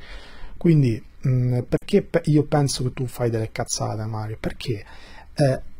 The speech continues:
ti informi dalla controinformazione, cioè dal nemico, ti vai a informare,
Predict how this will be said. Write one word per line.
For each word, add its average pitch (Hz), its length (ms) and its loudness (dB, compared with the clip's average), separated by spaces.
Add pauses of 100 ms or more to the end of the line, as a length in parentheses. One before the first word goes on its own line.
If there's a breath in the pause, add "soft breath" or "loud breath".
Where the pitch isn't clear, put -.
(800)
ti 175 160 2
informi 147 760 6 (1900)
dalla 151 440 6
controinformazione, 147 960 6
cioè 131 180 2
dal 139 240 8
nemico, 143 720 4 (280)
ti 117 120 -2
vai 151 160 6
a - 20 6
informare, 123 760 2